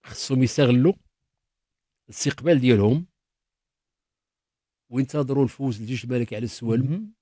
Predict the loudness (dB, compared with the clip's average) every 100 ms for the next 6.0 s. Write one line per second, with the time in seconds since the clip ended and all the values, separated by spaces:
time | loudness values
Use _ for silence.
0 | _ -6 -2 -2 -2 -2 2 2 6 6
1 | 6 0 _ _ _ _ -10 -6 -4 -4
2 | -8 -8 -8 -8 -10 -10 -8 -4 -4 -4
3 | -8 -6 -2 -2 -2 -6 _ _ _ _
4 | _ _ _ _ _ -20 -20 -4 2 2
5 | 2 0 -2 -2 0 2 6 6 6